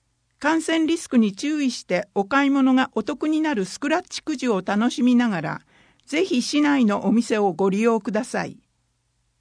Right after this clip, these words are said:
イラストがあります。清瀬商工会イメージキャラクター、ニンニンくんと共に、削ると当たるでござる。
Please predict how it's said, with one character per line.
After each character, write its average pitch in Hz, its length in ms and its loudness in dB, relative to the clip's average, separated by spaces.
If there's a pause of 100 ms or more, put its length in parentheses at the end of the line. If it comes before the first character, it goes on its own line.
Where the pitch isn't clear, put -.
(840)
イ 226 80 -6
ラ 254 140 0
ス - 100 -14
ト 226 100 -2
が 214 140 0
あ 202 40 -4
り 180 120 -6
ま 160 160 -8
す。 - 300 -20 (840)
清 294 260 2
瀬 294 200 -2
商 285 240 -2
工 277 260 0
会 160 380 -4 (180)
イ 233 140 4
メ 294 220 6
ー - 20 0
ジ 254 140 -4
キ 262 100 -2
ャ 262 80 0
ラ 254 120 -2
ク - 120 -16
タ 175 400 -4 (240)
ー、 214 40 -2
ニ 294 200 4
ン 330 80 0
ニ 311 120 2
ン 233 120 6
く 190 160 0
ん 175 80 0
と 175 120 -6
共 170 280 -4
に、 160 300 -6 (540)
削 254 300 -2
る 320 140 -2
と 285 320 -2 (120)
当 202 140 -2
た 285 140 2
る 349 100 0
で 254 140 4
ご 185 140 0
ざ 170 180 -4
る。 - 260 -14